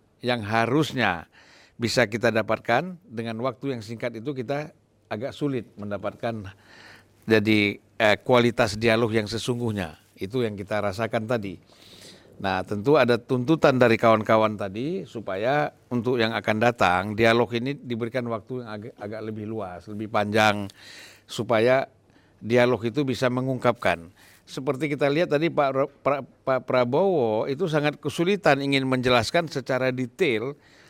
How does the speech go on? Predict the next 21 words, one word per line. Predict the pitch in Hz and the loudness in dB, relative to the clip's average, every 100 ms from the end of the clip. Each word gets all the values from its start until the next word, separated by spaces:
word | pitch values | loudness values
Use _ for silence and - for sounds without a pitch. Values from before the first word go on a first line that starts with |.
| _ | _
tentang | - 135 139 160 | -6 -2 0 0
angka-angka | 139 131 117 127 123 117 127 101 | -2 -4 -2 -4 -4 -4 0 0
misalnya, | 82 78 76 73 67 - _ _ | -2 -10 -10 -12 -18 -20 _ _
ya. | _ 107 160 _ _ _ | _ -18 -18 _ _ _
Apa | 101 - 117 | -10 -4 -4
yang | 110 | -4
ditanyakan | 107 104 98 - - 98 101 104 107 | -6 -6 -8 -12 -6 -4 -4 -6 -4
oleh | 98 95 | -4 -4
Pak | 104 | -2
Anies | 104 113 131 123 | -2 -2 -2 -4
ataupun | 117 104 101 113 | -6 -6 -6 -4
Pak | 107 | -6
Ganjar | 107 101 95 90 90 85 | -2 -2 -2 -2 -2 -4
gitu. | 85 85 76 _ _ _ _ _ _ - | -10 -10 -14 _ _ _ _ _ _ -16
Nah, | |
selalu | 90 107 107 131 | -6 -2 -2 0
beliau | 120 127 | 0 0
mengatakan, | 123 113 110 113 120 | 0 -2 -2 -4 -4
"Nanti | 110 143 | -4 -6
kita | 117 104 131 | -6 -6 -6
bicara, | 113 117 113 147 151 | -4 -4 0 0 0